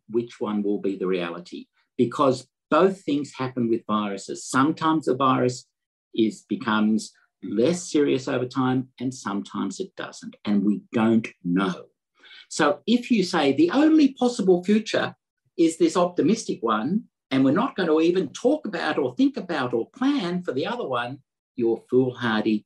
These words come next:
risky, and you're not being honest with the public. So I'm one of those who say, "Look, I don't know, and nobody else does, but we've got to plan for the worst, even though we hope for the best." And that's where we should be, and that's the,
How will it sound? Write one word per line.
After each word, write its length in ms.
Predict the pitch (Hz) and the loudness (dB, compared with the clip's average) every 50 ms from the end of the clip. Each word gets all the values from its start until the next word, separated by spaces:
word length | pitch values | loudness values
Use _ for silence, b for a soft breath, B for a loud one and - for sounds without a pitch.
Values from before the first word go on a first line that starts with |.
| _ _ | _ _
risky, 640 | 98 95 113 123 120 - - - 107 101 107 104 - _ _ _ | -2 0 0 0 0 -4 -6 -2 -2 0 0 -2 -4 _ _ _
and 200 | - 113 110 107 | 0 2 2 4
you're 140 | 104 107 98 | 4 4 4
not 380 | 104 110 107 117 123 131 - - - _ _ _ _ _ | 6 6 6 6 4 2 -2 -6 -14 _ _ _ _ _
being 360 | - 123 120 113 110 107 - - _ | 2 4 4 6 4 4 2 0 _
honest 460 | 120 117 104 90 87 - - - _ _ _ | 0 2 2 0 0 -4 -10 -14 _ _ _
with 160 | 98 95 - | -4 -2 -2
the 100 | - 87 | -4 -8
public. 500 | - - 92 87 - - - - - - _ _ _ b b b b - | -8 -6 -6 -6 -6 -8 -12 -14 -16 -18 _ _ _ b b b b -4
So 280 | - 170 156 151 156 - | 2 2 2 2 2 0
I'm 240 | - 160 190 233 240 | 0 0 0 0 -2
one 140 | 202 160 151 | -2 -4 -4
of 80 | 131 120 | -4 -4
those 260 | 131 127 123 123 - | -2 -2 -2 -4 -4
who 60 | 127 | -10
say, 200 | 127 - 135 131 | -12 -10 -8 -6
"Look, 200 | 143 151 - - - - | -6 -6 -8 -8 -8 -2
I 100 | 202 262 | 0 0
don't 380 | 254 - 233 226 233 214 202 - | 0 0 0 -2 -2 -2 -2 -2
know, 440 | 180 190 170 131 107 117 - - - - | -2 -2 -2 -2 -2 -4 -6 -8 -6 -4
and 220 | 147 151 143 135 | -2 0 0 0
nobody 520 | 139 175 202 208 180 165 160 160 156 139 - - | 2 2 0 0 0 -2 -4 -4 -6 -8 -10 -10
else 240 | 139 143 143 - - | -8 -8 -8 -10 -8
does, 280 | - - 156 - - - - b b b _ | -6 -4 -4 -4 -4 -6 -12 b b b _
but 160 | - 151 131 151 | 0 2 4 4
we've 160 | 160 156 - | 2 2 2
got 160 | - 175 208 | 2 2 2
to 100 | - - - - | 0 -2 -4 -4
plan 400 | - - 156 180 185 180 165 - | -2 -2 0 2 2 0 0 -2
for 100 | - 110 | -4 -4
the 120 | 104 98 - | -4 -4 -4
worst, 480 | 98 82 - - - - - - _ _ _ _ _ _ | -4 -6 -6 -6 -10 -14 -16 -16 _ _ _ _ _ _
even 240 | - 160 175 180 170 | 2 2 2 4 2
though 100 | 156 147 | 0 2
we 140 | 143 127 117 | 2 0 0
hope 360 | - - - 165 175 180 - _ _ | -2 -4 -4 -2 -2 -4 -6 _ _
for 160 | _ - - | _ -6 -6
the 60 | - | -4
best." 440 | - - - - - - - - - _ _ _ _ _ _ _ | -4 -8 -12 -12 -14 -16 -16 -18 -20 _ _ _ _ _ _ _
And 220 | - 113 104 104 98 | 0 4 4 4 6
that's 340 | 127 139 165 - - - - | 4 2 2 0 -4 -2 2
where 200 | 123 113 107 98 | 2 4 4 4
we 100 | 98 92 | 2 -2
should 340 | - - - - - - | -2 -2 -2 -2 -2 -2
be, 360 | - 107 101 101 101 107 - - | -2 0 2 2 2 2 -2 -2
and 160 | 104 90 92 | -2 -2 0
that's 260 | 107 123 127 - - - | 0 0 -2 -4 -10 -14
the, 360 | - - - 220 - 87 - | -14 -10 -6 -4 -4 -4 -6